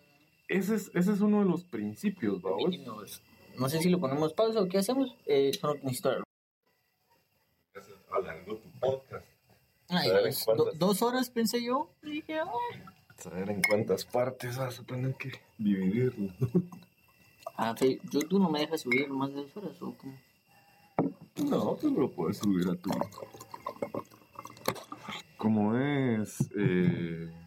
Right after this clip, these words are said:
Speaker 1: podcast, lo puedes subir a tu Spotify.
Speaker 2: Ajá.
Speaker 1: Tranquila.
Speaker 2: Pues sí,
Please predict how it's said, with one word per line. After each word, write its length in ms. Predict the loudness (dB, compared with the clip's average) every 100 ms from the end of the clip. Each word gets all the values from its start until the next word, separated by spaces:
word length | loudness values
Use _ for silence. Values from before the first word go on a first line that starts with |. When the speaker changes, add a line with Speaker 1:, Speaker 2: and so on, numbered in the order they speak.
| -20 _ _ _ _ -4
Speaker 1:
podcast, 440 | -2 0 0 -2
lo 160 | -2 -2
puedes 240 | -2 -2
subir 320 | 0 2 2
a 80 | 0
tu 400 | 0 0 0 0
Spotify. 560 | -6 -4 -4 -4 -10 -10 -10 -4
Speaker 2:
Ajá. 220 | -4 0 -2 -2 -16 -14
Speaker 1:
Tranquila. 460 | -8 -6 -2 -4 -4 -8 -6 -4 -6 -10 _ _ _ _ _ _ _ -20 _ -2
Speaker 2:
Pues 140 | 0
sí, 260 | 4 2